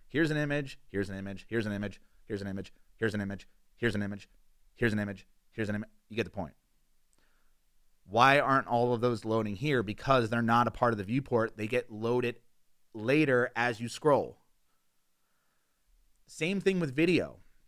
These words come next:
If you go on to, let's see, let's go up to Brewing and let's go to this. Okay. That, there's the video.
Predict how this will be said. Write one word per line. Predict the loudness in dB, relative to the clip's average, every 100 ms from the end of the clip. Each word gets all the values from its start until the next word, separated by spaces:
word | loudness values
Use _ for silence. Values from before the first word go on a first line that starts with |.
| _ _ _ _ _
If | -10 -4
you |
go | 0 4 2
on | 2 -2 -2
to, | -6 -4 -2 -2 -2 -2 -2 -4 -10 -20 -20 -20 -20 -20 _
let's | -20 -20 -18
see, | -16 -16 -18 -20 -20
let's | -20
go | -14 -12
up | -12 -14 -18 -16
to | -12 -10 -10 -12 -16 _ _ _ _
Brewing | -8 -2 0 0 -2 -4 -6 -8 -10 _ _ _ _ _ _ _ _ _ -20
and | -14
let's | -12 -14
go | -8 -6 -4 -8 -14
to | -12 -10 -8 -4
this. | -2 -2 -4 -14 -16 _ _ _ _ _ -20 -20 -8
Okay. | -4 -2 -4 -10 -20 _ _
That, | 2 4 4 0 _
there's | 4 4 4
the |
video. | 2 2 0